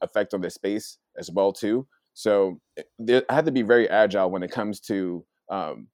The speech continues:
me documenting protests, me marching in protests, me also trying to figure out ways to, how, I call it, like, a phase two of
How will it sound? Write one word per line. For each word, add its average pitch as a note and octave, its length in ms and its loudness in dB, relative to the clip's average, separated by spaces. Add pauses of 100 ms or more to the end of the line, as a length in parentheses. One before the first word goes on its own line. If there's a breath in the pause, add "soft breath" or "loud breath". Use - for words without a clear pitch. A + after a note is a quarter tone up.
(120)
me A#2 160 0
documenting G#2+ 520 0
protests, G2+ 400 -2
me A2 160 0
marching G#2 340 -2
in F#2 100 -8
protests, G2 520 -4
me A2+ 240 -4
also G2+ 360 -4
trying G2+ 200 -8
to F#2 60 -6
figure G2+ 240 -4
out F#2 140 -2
ways G2 360 -4
to, F#2+ 260 -6 (200)
how, A2 220 0
I G#2+ 80 -2
call G#2 260 0
it, G2 40 -2
like, G2 160 -4
a F#2 40 -8
phase G2 300 -6
two G2+ 280 -4
of E2 200 -6